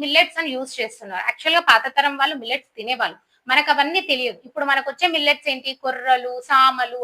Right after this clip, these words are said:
అరికెలు, ఊదలు, అండు కొర్రలు, వరిగెలు, ఇవన్నీ కూడా మిల్లెట్స్ అనుకుంటున్నాం. కాదండి, జొన్నలు,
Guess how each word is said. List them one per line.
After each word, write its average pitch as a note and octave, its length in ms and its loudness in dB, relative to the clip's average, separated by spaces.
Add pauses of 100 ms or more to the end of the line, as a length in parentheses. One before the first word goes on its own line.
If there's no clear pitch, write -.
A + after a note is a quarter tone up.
అరికెలు, B3+ 460 -2 (160)
ఊదలు, B3+ 420 -4
అండు C4+ 280 -8
కొర్రలు, A#3+ 360 -4 (520)
వరిగెలు, C#4 400 2 (120)
ఇవన్నీ G#4 460 2
కూడా F#4+ 220 0
మిల్లెట్స్ C#4+ 360 0
అనుకుంటున్నాం. G3 400 -18 (360)
కాదండి, A#3 440 4 (160)
జొన్నలు, D#4+ 420 0